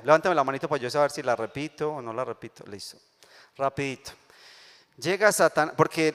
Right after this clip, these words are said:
dice la Biblia que todos los ángeles se tenían que presentar delante de Dios y darle cuentas a Dios de qué estaban haciendo y estaban perdiendo el tiempo, si no lo estaban perdiendo. Y Satanás también se tiene que presentar delante de la presencia de Dios.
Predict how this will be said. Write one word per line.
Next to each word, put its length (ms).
dice 180
la 120
Biblia 200
que 120
todos 280
los 180
ángeles 300
se 40
tenían 220
que 120
presentar 520
delante 380
de 200
Dios 600
y 120
darle 320
cuentas 480
a 80
Dios 420
de 160
qué 100
estaban 300
haciendo 380
y 20
estaban 220
perdiendo 300
el 100
tiempo, 300
si 100
no 100
lo 60
estaban 240
perdiendo. 500
Y 80
Satanás 520
también 260
se 100
tiene 340
que 140
presentar 880
delante 360
de 40
la 100
presencia 420
de 60
Dios. 220